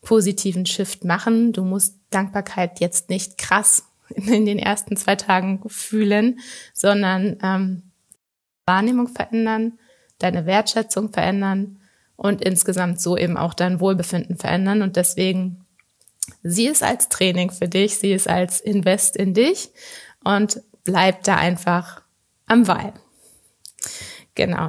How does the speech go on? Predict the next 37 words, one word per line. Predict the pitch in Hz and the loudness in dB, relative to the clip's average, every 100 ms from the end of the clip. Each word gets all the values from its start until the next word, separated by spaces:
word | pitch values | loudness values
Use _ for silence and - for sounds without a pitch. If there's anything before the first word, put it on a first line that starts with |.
| - | -4
das | 190 196 - | -2 -2 0
wären | 196 190 | 2 2
jetzt | 180 - | 2 2
so | 202 | 4
mal | 196 180 | 2 2
die | 196 | -2
vier | 185 - 233 208 196 - - | -2 2 6 6 4 -2 0
Tipps | - 269 - - | 4 4 4 2
von | - 214 | 4 4
meiner | 202 202 202 196 | 4 4 4 4
Seite, | 190 196 208 | 4 4 0
die | 190 190 190 190 190 | 2 0 2 0 0
ich | 214 | -4
für | - 214 | -2 -2
mich | 202 190 | -2 -2
jetzt | - | -4
einfach | 190 196 190 | -2 -2 -2
nach | 202 196 | -2 0
den | 190 | 0
anderthalb | 175 202 196 190 170 | 2 0 2 2 2
Jahren | 190 196 190 | 2 2 2
gemerkt | 185 190 - | 0 -2 0
haben, | 190 190 175 - - - _ _ _ | 0 0 -4 -14 -20 -20 _ _ _
das | 202 214 - | 2 4 2
macht | 196 196 - | 2 -2 -4
einen | 185 - | -4 -2
Unterschied, | 208 - 170 - 202 214 - | -2 -2 -4 -4 -4 -4 -4
eben | 202 202 185 | -2 -2 -2
nicht | 196 202 202 | -2 -4 -4
meine | 180 180 180 180 165 202 185 202 - _ - | -2 -2 -2 -2 -4 -6 -10 -12 -16 _ -8
Ich | 196 - | -8 -2
bin | 196 190 | 0 0
dankbar | 190 196 - 190 196 196 | -2 -4 0 2 0 -4
für | - - 220 226 - | -8 0 0 0 0
Liste | 208 202 - 196 185 | 0 0 0 0 0
einfach | 190 - - | -2 -6 0
runterzurattern | 226 262 190 - 175 190 - 202 254 | 0 2 0 -2 -2 -2 2 2 0